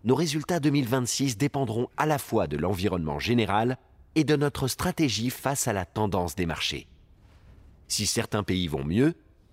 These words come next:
l'Europe reste une zone fragile avec un environnement encore incertain.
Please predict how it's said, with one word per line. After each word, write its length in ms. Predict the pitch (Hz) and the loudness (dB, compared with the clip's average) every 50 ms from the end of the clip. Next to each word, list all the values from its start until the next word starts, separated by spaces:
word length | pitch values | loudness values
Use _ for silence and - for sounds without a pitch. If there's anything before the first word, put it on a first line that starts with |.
| - - | -8 -2
l'Europe 360 | - 117 143 - 165 170 - - | 0 2 2 2 2 0 0 -2
reste 360 | - 139 143 135 - - - - | -2 -2 0 -2 -2 -4 -2 0
une 140 | 135 120 | 2 2
zone 240 | 110 - 123 120 113 | 4 4 4 4 4
fragile 500 | - - - 143 139 107 110 110 127 123 | 2 -2 -2 0 0 0 0 0 0 0
avec 260 | 113 104 101 98 - 101 | 0 0 -2 -2 -2 -2
un 100 | 98 104 | 0 0
environnement 560 | 107 110 90 110 104 110 107 101 104 98 98 | 0 0 0 0 0 2 2 2 2 0 0
encore 340 | 95 98 - 95 90 - - - | -2 -2 -4 -4 -4 -4 -6 -6
incertain. 560 | - 98 - - - 85 - - - 76 65 | -4 -4 -2 -2 -4 -6 -8 -8 -8 -8 -8